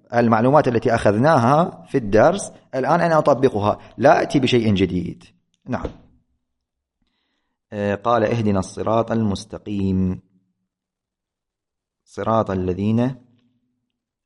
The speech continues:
المستقيم هل هي اسم أو فعل؟ قد يتوهم أنها فعل، نقول لا، هي تدل على معنى في نفسها لكن لا تقترن بالزمان، فهي فعل، عفوًا، فهي اسم.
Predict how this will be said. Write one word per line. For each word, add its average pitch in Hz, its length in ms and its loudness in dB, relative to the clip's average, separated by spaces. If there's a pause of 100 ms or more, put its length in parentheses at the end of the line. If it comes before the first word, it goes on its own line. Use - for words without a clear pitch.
المستقيم 139 760 -2 (100)
هل 131 160 0
هي 135 120 0
اسم 135 300 -2
أو 117 160 2
فعل؟ 110 460 0 (160)
قد 120 160 0
يتوهم 117 460 0
أنها 123 320 0
فعل، 131 440 -2 (680)
نقول 101 340 -2
لا، 107 200 0 (720)
هي 107 200 0
تدل 113 320 0
على 117 200 2
معنى 123 240 0
في 127 120 -4
نفسها 123 460 -4
لكن 113 280 -2
لا 160 120 2
تقترن 117 380 -2
بالزمان، 95 520 0 (460)
فهي 127 460 0 (320)
فعل، 104 360 0 (720)
عفوًا، 107 200 2
فهي 127 400 2
اسم. 104 400 -2